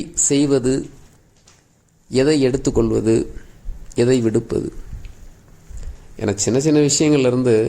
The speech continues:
பெரிய விஷயம் வரைக்குமே இது எல்லாருக்குமே வரக்கூடிய இயல்பான ஒண்ணு தான். ஏன்னா நம்ம எடுக்கிற முயற்சி எல்லாமே, இல்ல எடுக்கக்கூடிய டெசிஷன் எல்லாமே சக்சஸா இருந்துச்சு அப்படின்னா நம்ம யாரும் கேட்க மாட்டாங்க. அதுல எப்போ ஃபெயிலியர் வருதோ,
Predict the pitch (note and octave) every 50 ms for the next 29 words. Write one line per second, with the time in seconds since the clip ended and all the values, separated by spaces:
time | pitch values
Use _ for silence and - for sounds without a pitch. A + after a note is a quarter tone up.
0 | - - - - - - _ _ - C3 C3+ D#3 E3+ D#3+ C#3+ B2+ - - C#3 C3
1 | B2 A2+ A2+ A2+ - A#2 C3 C3 A#2+ A2+ A2+ - - - - - - - _ _
2 | _ _ _ _ _ _ _ _ _ _ - - D3 C#3+ D#3 F3+ F3+ E3+ - F#3
3 | F3+ E3+ E3+ D3+ C3 B2 - - - - - - - _ - A#2+ B2 C#3 C3 -
4 | C#3+ C#3 C#3 C3 A#2+ A#2+ A#2+ A#2 B2 B2 B2 A#2 G#2+ G#2+ A2 A2 G#2+ - - -
5 | - - - - _ _ _ _ - - C#3+ D#3 C#3+ B2 A#2 A#2+ C#3+ D3 F#3+ F3
6 | E3+ D#3+ D3+ D3+ D3+ D3+ - - D3+ C3+ C3+ C3+ C#3 C#3 C3+ C3 D3 G#3+ C4+ -
7 | - - - C3 C3 D3 D3+ D3+ C#3+ D3 C3+ B2 A#2+ C3 C#3+ D#3+ D#3 - E3 D#3
8 | C3+ B2+ C3 C3 C3 C3+ D3 C#3 A#2+ A#2 - - - - - - - - - -
9 | - - - - - - C#3 - - G#3 F#3 - F#3+ E3+ D3 C#3+ C#3 C#3 C3+ C3+
10 | - C#3 A#2+ A2 A#2+ A#2+ B2 D3 D3+ C#3 B2+ A#2 A2+ A2+ A#2+ A#2+ A#2 - A#2+ A#2
11 | - A#1+ - - - - - - - - - - _ _ _ _ _ _ _ _
12 | _ _ _ _ _ _ _ - - - - - - - - - A2 A2+ A2 G#2+
13 | A2 A#2 A#2+ - G3 F#3+ - D#3 D#3+ D#3+ E3 D#3 C#3 A#2+ A2 G#2+ G2 G#2+ A2+ C#3